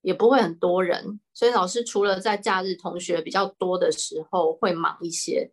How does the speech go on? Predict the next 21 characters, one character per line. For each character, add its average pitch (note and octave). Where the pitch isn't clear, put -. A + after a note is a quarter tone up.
但 C#4+
平 G#3
常 G3
时 F#3+
间 G#3+
几 A#3
乎 A#3+
都 A#3
可 A3+
以 -
顾 G3
及 -
到 F3
大 E3
部 F3
分 E3+
的 G2
同 -
学， -
那 A3
让 G3+